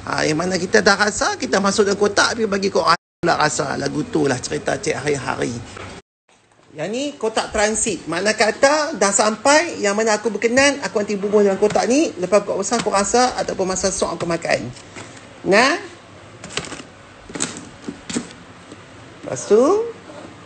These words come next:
dah aku rasa, mereka akan masuk ke penerbangan seterusnya, iaitu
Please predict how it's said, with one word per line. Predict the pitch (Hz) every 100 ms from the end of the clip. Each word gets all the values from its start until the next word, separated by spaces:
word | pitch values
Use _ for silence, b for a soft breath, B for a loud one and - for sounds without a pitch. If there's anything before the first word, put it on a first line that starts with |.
| -
dah | 151 165
aku | 170 190
rasa, | 196 - _ - 311 415 480 - - - - -
mereka | 170 170 - -
akan | 180 170
masuk | 170 - -
ke | - 226 330
penerbangan | - 180 175 170 170
seterusnya, | 170 - 185 180 - 196 240
iaitu | 214 151 151 202